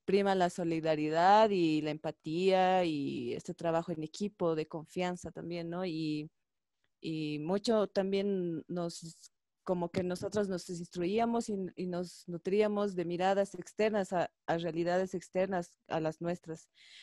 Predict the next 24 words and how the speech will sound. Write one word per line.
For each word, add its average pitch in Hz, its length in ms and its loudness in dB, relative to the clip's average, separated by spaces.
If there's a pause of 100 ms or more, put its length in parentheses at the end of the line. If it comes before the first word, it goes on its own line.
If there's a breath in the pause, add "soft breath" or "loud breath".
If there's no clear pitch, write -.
(160 loud breath)
Pero 175 300 4
a 170 80 4
través, 185 420 4
yo 202 180 2
creo 196 220 0
que 196 140 -2
de, 165 300 4
de 156 680 0
trabajo 185 340 4
en 185 60 -2
colectivo 214 640 2
y 202 80 6
de 185 80 2
la 175 100 4
producción 185 560 -4
colectiva 202 640 2
hemos 190 260 0
ido 196 180 0
generando 175 460 -2
nuestra 175 280 -6
propia 190 320 -4
mirada 165 400 -2
latinoamericana, 156 960 -8
¿no? 170 200 -10